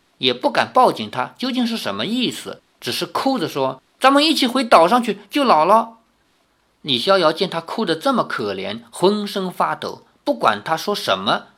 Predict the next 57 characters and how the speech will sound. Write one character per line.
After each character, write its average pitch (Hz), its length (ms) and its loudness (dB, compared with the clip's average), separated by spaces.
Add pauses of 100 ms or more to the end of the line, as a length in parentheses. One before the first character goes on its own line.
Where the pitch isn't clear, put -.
都 139 100 -2
要 117 120 0
一 131 120 -6
口 117 180 -10
答 117 220 0
应 104 160 -8
他。 95 180 -16 (600)
但 117 420 2
房 160 320 -2
门 151 240 -2
已 117 120 -6
被 123 160 -2
大 147 260 4
力 131 140 -2
推 220 340 0
开， - 300 -8 (580)
那 190 120 -2
名 175 160 0
苗 139 260 4
人 202 120 0
头 151 220 2
领 123 240 0
冷 117 300 0
然 113 160 0
地 156 100 -2
说 117 420 -2 (380)
：“你 123 100 -4
们 147 140 2
回 160 220 6
去 196 140 -2
也 160 100 6
没 123 180 0
用， 190 280 2 (300)
岛 117 160 4
上 208 140 4
的 190 80 6
人 151 160 4
已 143 60 -2
经 185 120 -2
死 127 160 -6
光 202 220 4
了。” - 220 0 (640)
李 143 140 0
逍 262 200 2
遥 240 120 2
没 196 180 0
听 285 240 -2
懂 156 160 0
他 190 140 0
话 214 240 4
中 190 160 0
什 113 160 -4
么 117 100 0
意 226 280 2
思， - 280 -8 (180)
怒 240 360 4
道 123 320 0